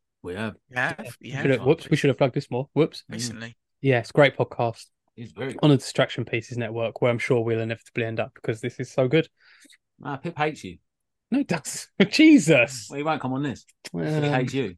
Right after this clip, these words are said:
Speaker 3: <laughs> okay, I'll take that.
Speaker 1: Actually, that prick fucking threatened me at one point, I think,
Speaker 3: Uh,
Speaker 1: over Instagram.
Speaker 3: what the heck is,
Speaker 2: Wow.
Speaker 3: we're still recording. What the fuck is going on?
Speaker 1: <laughs> Oh, no, I'll call him out on it. <laughs>
Speaker 2: Just
Speaker 3: Okay,
Speaker 2: punch
Speaker 3: he won't,
Speaker 2: his
Speaker 3: he won't
Speaker 2: teeth
Speaker 3: be
Speaker 2: down.
Speaker 3: listening.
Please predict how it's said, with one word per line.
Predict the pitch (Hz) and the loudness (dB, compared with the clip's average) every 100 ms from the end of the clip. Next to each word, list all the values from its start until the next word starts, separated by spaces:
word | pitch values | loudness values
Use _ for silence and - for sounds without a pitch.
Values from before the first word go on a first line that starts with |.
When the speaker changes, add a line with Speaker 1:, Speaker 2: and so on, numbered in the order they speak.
| - | -12
Speaker 3:
<laughs> | 127 - | -10 -8
okay, | - - - - - - - - 147 139 - _ _ - | -8 -10 -14 -14 -18 -16 -16 -14 -4 -4 -4 _ _ -6
I'll | 143 | -2
take | 131 | -2
that. | 131 - | -4 0
Speaker 1:
Actually, | 220 262 139 | 0 0 -2
that | 156 226 - | -2 -2 -4
prick | 151 - | -6 -4
fucking | 131 131 120 | -8 -6 -6
threatened | 196 208 107 | -6 -6 -8
me | |
at | 90 | -10
one | 87 87 | -10 -10
point, | 101 98 | -10 -10
I | 92 | -8
think, | 120 175 _ _ _ _ _ - | -8 -8 _ _ _ _ _ 2
Speaker 3:
Uh, | 143 147 143 143 143 | 6 6 6 6 6
Speaker 1:
over | 143 | 6
Instagram. | 120 113 107 110 156 170 _ _ | 4 -2 -8 -6 -6 -10 _ _
Speaker 3:
what | 139 151 185 - | -2 2 0 2
the | 147 | -2
heck | 160 151 | 0 -2
is, | 113 | 0
Speaker 2:
Wow. | |
Speaker 3:
we're | 165 190 | 2 4
still | 262 220 | 8 8
recording. | - 185 160 117 | 8 8 6 4
What | 143 214 | -2 -4
the | |
fuck | - - 139 | -2 -2 0
is | 123 | 0
going | 131 123 | 2 2
on? | 120 113 - _ _ _ | 0 -4 -10 _ _ _
Speaker 1:
<laughs> | - 226 | -4 -2
Oh, | 170 247 | 0 2
no, | 202 | 6
I'll | 185 170 | 6 6
call | 196 170 | 4 2
him | 165 | 2
out | 214 | 0
on | 113 | -2
it. | 104 - | -10 -10
<laughs> | 131 135 - _ _ _ - 202 - 190 - | -8 -10 -12 _ _ _ -10 -8 -8 -10 -4
Speaker 2:
Just | - | 0
Speaker 3:
Okay, | 156 | 4
Speaker 2:
punch | - 170 | 6 8
Speaker 3:
he | |
won't, | 175 135 | 8 10
Speaker 2:
his | 202 | 10
Speaker 3:
he | |
won't | 160 | 10
Speaker 2:
teeth | |
Speaker 3:
be | 143 | 8
Speaker 2:
down. | 147 | 6
Speaker 3:
listening. | 147 160 175 | 4 0 -2